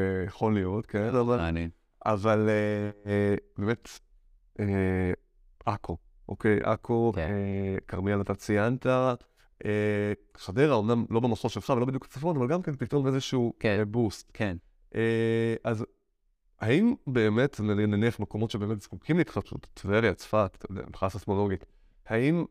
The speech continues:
Speaker 1: אנחנו באמת הולכים למצב שבו תתחיל להיות שם פעילות התחדשות משמעותית?
Speaker 2: לדעתי המפתח לזה, ויש לי חבר-, וחבריי הטובים באוצר מתנגדים אליו לחלוטין,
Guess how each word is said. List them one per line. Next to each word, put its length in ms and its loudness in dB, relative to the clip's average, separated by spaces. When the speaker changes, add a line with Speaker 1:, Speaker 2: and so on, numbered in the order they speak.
Speaker 1:
אנחנו 560 0
באמת 320 2
הולכים 420 -2
למצב 640 0
שבו 640 0
תתחיל 280 -2
להיות 100 0
שם 140 -4
פעילות 400 -2
התחדשות 460 -4
משמעותית? 580 -4
Speaker 2:
לדעתי 340 2
המפתח 520 2
לזה, 260 -2
ויש 560 0
לי 140 2
חבר-, 340 0
וחבריי 440 2
הטובים 320 2
באוצר 300 2
מתנגדים 460 2
אליו 180 0
לחלוטין, 500 -6